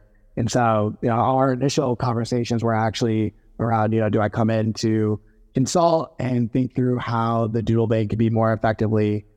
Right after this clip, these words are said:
used? Because one of the issues I was noticing as a holder before even coming on board was the,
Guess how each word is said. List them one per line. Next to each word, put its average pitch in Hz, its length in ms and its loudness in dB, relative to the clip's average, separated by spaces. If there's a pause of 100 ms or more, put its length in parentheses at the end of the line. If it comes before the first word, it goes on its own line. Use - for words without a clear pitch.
used? 156 480 0
Because 117 640 0
one 127 400 0
of 123 80 2
the 120 140 2
issues 113 420 -2 (160)
I 139 240 0
was 123 360 -2
noticing 120 380 0
as 110 120 0
a 101 40 -6
holder 131 420 0
before 117 280 -2
even 110 180 -4
coming 113 220 -2
on 104 160 -4
board 120 400 0 (360)
was 110 600 0 (560)
the, 117 540 2